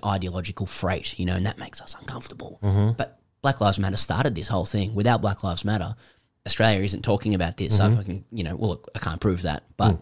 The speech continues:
Speaker 1: I
Speaker 2: Hey,
Speaker 1: reckon
Speaker 2: you're
Speaker 1: that's
Speaker 2: right.
Speaker 1: very fair
Speaker 2: Yeah,
Speaker 1: to
Speaker 2: yeah,
Speaker 1: say.
Speaker 2: yeah.
Speaker 1: Um, given how tough it is to make progress on this stuff, y-,
Speaker 2: Mm.
Speaker 1: you know, you have to acknowledge a step forward, but you gotta keep an eye on it
Speaker 2: Mm.
Speaker 1: too. Um,
Speaker 2: Mm.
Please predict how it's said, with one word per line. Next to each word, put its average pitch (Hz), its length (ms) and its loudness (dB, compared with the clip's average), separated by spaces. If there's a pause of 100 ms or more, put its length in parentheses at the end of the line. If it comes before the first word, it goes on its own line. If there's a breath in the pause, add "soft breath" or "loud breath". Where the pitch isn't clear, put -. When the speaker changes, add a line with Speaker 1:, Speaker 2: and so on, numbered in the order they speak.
(160)
Speaker 1:
I - 60 0
Speaker 2:
Hey, 98 60 4
Speaker 1:
reckon - 160 6
Speaker 2:
you're 87 80 6
Speaker 1:
that's 104 120 6
Speaker 2:
right. 190 100 10
Speaker 1:
very 98 120 6
fair 123 120 8
Speaker 2:
Yeah, 127 120 10
Speaker 1:
to 131 60 6
Speaker 2:
yeah, 117 60 6
Speaker 1:
say. 104 320 4
Speaker 2:
yeah. 131 140 6 (240 loud breath)
Speaker 1:
Um, 98 360 4 (920 loud breath)
given 123 160 6
how 101 280 2 (140)
tough - 200 -2
it 95 80 -4
is 98 100 0
to - 80 -4
make 92 200 -2
progress 95 400 2
on 98 60 2
this 95 120 2
stuff, - 320 0
y-, 123 80 4
Speaker 2:
Mm. 123 160 8
Speaker 1:
you 110 100 4
know, 90 140 4
you 98 160 0
have 101 160 2
to 95 80 0
acknowledge 95 240 0
a 92 40 -2
step - 180 0
forward, 143 260 6
but 95 60 0
you 80 40 -2
gotta 104 140 2
keep 107 220 -2
an 101 80 2
eye 104 160 4
on 104 80 4
it - 100 -2 (180)
Speaker 2:
Mm. 104 200 2
Speaker 1:
too. 135 260 6 (100)
Um, 104 380 6
Speaker 2:
Mm. 87 60 0